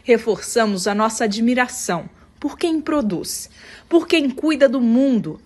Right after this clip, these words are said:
das pessoas, dos animais, todos os dias. Reforçamos a nossa gratidão por quem nos alimenta. Reforçamos o nosso compromisso em defender a verdade. E, acima de tudo, reforçamos o nosso desprezo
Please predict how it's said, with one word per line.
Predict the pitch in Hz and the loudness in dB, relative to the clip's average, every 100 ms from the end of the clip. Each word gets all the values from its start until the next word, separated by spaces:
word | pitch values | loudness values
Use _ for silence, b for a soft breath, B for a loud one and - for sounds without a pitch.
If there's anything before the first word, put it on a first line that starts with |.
| _ | _
das | 208 226 226 | -2 -2 0
pessoas, | 233 214 - 220 214 175 | -2 -2 2 4 4 2
dos | 170 202 | -2 0
animais, | 247 247 214 202 220 180 - b b b _ - | 2 2 2 2 0 -4 -14 b b b _ 0
todos | 294 262 190 | 4 4 0
os | 170 | -8
dias. | 151 - - - - B B B B | -12 -16 -16 -16 -18 B B B B
Reforçamos | 147 240 214 - 226 220 208 | 2 2 -2 -2 -2 0 0
a | 208 | 0
nossa | 214 - 214 | -2 -2 -4
gratidão | 202 214 214 - 240 175 190 247 | 0 -2 -2 -4 -4 0 2 2
por | 233 185 180 | 0 -4 -4
quem | 254 254 | 0 0
nos | 254 233 | 0 0
alimenta. | 247 226 208 196 - 135 - _ | 2 2 2 0 -4 -10 -12 _
Reforçamos | - 214 208 175 - 202 190 | 2 2 0 -6 -4 -4 -4
o | 185 | -4
nosso | 196 196 - | -4 -4 -8
compromisso | 208 - 262 339 302 269 208 208 254 - 269 269 | -6 -4 -4 -4 -2 0 2 0 -2 -6 -10 -8
em | 247 233 | -4 -2
defender | 208 208 320 320 269 208 196 | 0 -2 -2 -4 -4 -2 -2
a | 196 | -4
verdade. | 196 196 165 123 - - - b b b | -6 -8 -10 -10 -12 -16 -16 b b b
E, | 180 | -6
acima | 165 - 220 180 | -4 -2 -2 -2
de | - | -6
tudo, | - 214 185 - b b b | -6 -6 -6 -10 b b b
reforçamos | 220 208 196 - - 208 190 180 | 2 2 0 -6 -6 -4 -4 -6
o | 185 | -8
nosso | 190 185 - | -6 -8 -10
desprezo | 185 165 170 170 - - - 202 226 214 196 | -12 -6 -6 -8 -14 -14 0 4 6 4 -2